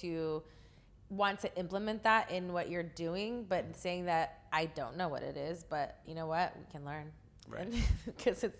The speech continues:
Speaker 1: that's the only way it's gonna get done.
Speaker 2: Right.
Speaker 1: Dating life, how is that looking?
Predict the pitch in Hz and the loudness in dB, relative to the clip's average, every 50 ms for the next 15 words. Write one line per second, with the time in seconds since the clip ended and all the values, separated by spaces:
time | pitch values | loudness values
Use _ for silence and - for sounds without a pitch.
0 | - - 190 190 190 - 190 170 190 185 180 180 175 175 - 165 165 156 160 160 | -2 0 0 0 0 -2 -2 -2 -2 0 0 0 0 0 -4 -6 -4 -4 -4 -4
1 | - 156 151 143 143 143 - - - - 120 107 104 101 101 - - - - - | -2 -2 -2 -2 -2 -6 -14 -18 -18 -14 -12 -12 -10 -10 -12 -14 -18 -20 -20 -20
2 | - - - - - - - - - - - - - - - - - 233 240 269 | -20 -20 -20 -20 -20 -20 -20 -20 -20 -20 -20 -20 -20 -20 -8 8 12 12 12 12
3 | 294 262 240 202 180 160 156 - - - - - - 214 214 214 220 214 214 202 | 10 8 8 8 6 6 6 2 -4 -10 -12 -2 4 6 6 6 6 6 6 6
4 | 185 151 180 180 180 185 160 143 - - | 6 6 4 0 -2 -4 -6 -8 -8 -12